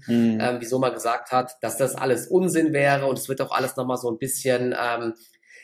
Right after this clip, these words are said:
Speaker 2: erklärt in dem Bericht, ne? Und sie, ähm, sagt halt im Endeffekt, dass das alles, ähm, nicht stimmt.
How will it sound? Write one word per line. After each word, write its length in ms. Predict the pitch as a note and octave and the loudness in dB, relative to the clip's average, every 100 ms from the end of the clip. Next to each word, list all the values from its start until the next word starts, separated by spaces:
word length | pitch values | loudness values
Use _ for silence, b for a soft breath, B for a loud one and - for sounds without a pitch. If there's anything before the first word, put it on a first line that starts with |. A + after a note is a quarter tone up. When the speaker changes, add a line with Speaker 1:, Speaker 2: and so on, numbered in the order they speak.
| b | b
Speaker 2:
erklärt 560 | C3+ - C3+ C#3+ D3+ D3 | 2 2 2 4 4 2
in 140 | C3+ | 0
dem 200 | C#3 C3 | 2 2
Bericht, 400 | B2+ B2+ C3 - | 2 2 0 0
ne? 120 | B2 | -2
Und 120 | C3 | -2
sie, 300 | A2+ A#2+ A#2+ | -4 -4 -2
ähm, 500 | A#2+ A#2+ A2+ A2 - b b | 0 0 -2 -4 -6 b b
sagt 320 | - A2+ - | -2 0 2
halt 160 | A#2+ A2+ | 2 2
im 120 | A#2+ | 0
Endeffekt, 760 | A2+ A#2+ A2+ A2+ A2+ - - | 0 0 -2 -2 -2 -4 -6
dass 140 | A2 - | -4 -4
das 180 | G#2+ - | -6 -2
alles, 440 | A2 A2 A2 - | 0 0 -2 -4
ähm, 200 | G#2+ G#2 | -4 -2
nicht 240 | B2+ B2 | -2 -2
stimmt. 380 | - E3+ G3 G3 | 2 4 6 2